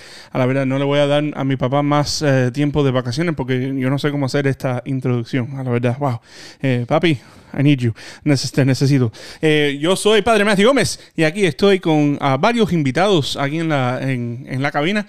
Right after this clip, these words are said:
Bueno, no necesariamente estamos en la cabina, estamos en el Seminario San Juan María Vianney. Exacto. So, ya que mi papá no está, eh, le dimos el golpe de estado.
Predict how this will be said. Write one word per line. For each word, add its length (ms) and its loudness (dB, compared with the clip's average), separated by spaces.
Bueno, 120 -2
no 140 -4
necesariamente 640 -4
estamos 220 -6
en 40 -4
la 80 -6
cabina, 240 -8
estamos 800 -6
en 420 -4
el 100 -4
Seminario 420 0
San 200 -4
Juan 160 0
María 240 0
Vianney. 360 0
Exacto. 720 -4
So, 320 0
ya 120 0
que 160 -2
mi 120 0
papá 280 0
no 140 0
está, 340 -2
eh, 420 0
le 160 0
dimos 200 4
el 80 0
golpe 240 0
de 20 2
estado. 380 2